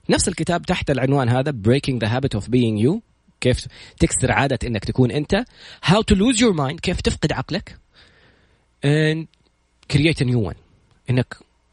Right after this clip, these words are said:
تكون عقل جديد. وتكلمنا أمس عن، آه، أخذنا مثال عن، آه،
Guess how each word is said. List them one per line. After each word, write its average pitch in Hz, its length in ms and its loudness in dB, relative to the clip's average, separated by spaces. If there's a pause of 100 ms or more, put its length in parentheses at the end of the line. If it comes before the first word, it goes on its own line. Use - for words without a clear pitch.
(280)
تكون 151 340 2
عقل 117 200 -4
جديد. 92 320 -8 (880)
وتكلمنا 202 540 2
أمس - 500 -4 (300)
عن، 170 440 -2 (120)
آه، 123 280 -6
أخذنا 165 240 0
مثال 160 300 2
عن، 139 300 -2
آه، 120 300 -4